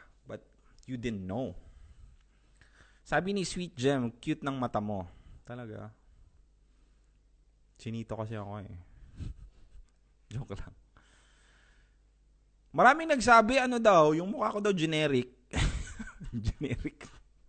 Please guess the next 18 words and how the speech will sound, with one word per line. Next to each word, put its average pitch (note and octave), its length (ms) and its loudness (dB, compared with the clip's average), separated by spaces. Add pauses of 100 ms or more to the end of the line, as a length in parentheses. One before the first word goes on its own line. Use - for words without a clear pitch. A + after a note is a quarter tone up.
(500)
Ano B3 100 -4
ko, C4 160 -6
gamot? A2+ 380 0 (1700)
Ah, E3 180 10
ito. E3 240 6
"What E3+ 160 4
is G3 160 0
your F3 80 2
mantra C#3+ 400 2
in A#2 160 -2
life?" G2+ 240 -2
Good C#4 240 2
question, A#3 560 4
Princess G#3 1040 0
Anim. C#3+ 480 -2 (400)
"My D#3 160 -6
mantra A3+ 320 4
is, A3+ 160 -2